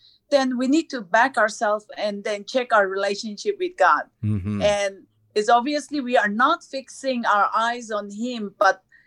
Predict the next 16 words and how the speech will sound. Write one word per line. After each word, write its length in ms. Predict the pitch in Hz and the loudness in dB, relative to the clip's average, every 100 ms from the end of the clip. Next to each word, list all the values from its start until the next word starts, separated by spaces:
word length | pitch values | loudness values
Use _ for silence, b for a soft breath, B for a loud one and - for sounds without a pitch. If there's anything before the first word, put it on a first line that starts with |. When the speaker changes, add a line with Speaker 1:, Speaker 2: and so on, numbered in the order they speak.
| b - | b 0
Speaker 1:
we 120 | 226 | 2
are 60 | 226 | 2
fixing 580 | 277 277 - 269 254 - - | -2 -6 -6 -4 -6 -8 0
our 200 | 208 208 - | 4 4 4
eyes 420 | 226 240 262 - | 2 0 -6 -10
on 200 | 214 208 196 | -8 -8 -6
things 360 | 247 254 226 - | -6 -6 -8 -6
that 200 | 196 208 | -6 -6
we 160 | 220 214 | -6 0
are 320 | 196 190 185 | 2 2 -2
getting 460 | - 226 226 226 | -8 -8 -6 -6
our 220 | 214 - 190 | -2 -2 -2
relationship 760 | 196 226 254 262 - 262 240 _ b b b | -2 0 0 -4 -6 -6 -12 _ b b b
<clears throat> 680 | 269 269 233 214 202 - - | 2 4 4 2 -4 -16 -8
distorted. 640 | 202 247 - 269 302 262 - 190 - 104 | 0 0 4 4 6 4 0 -4 -8 -4
Speaker 2:
Mm-hmm. 360 | 101 113 120 | -4 0 -2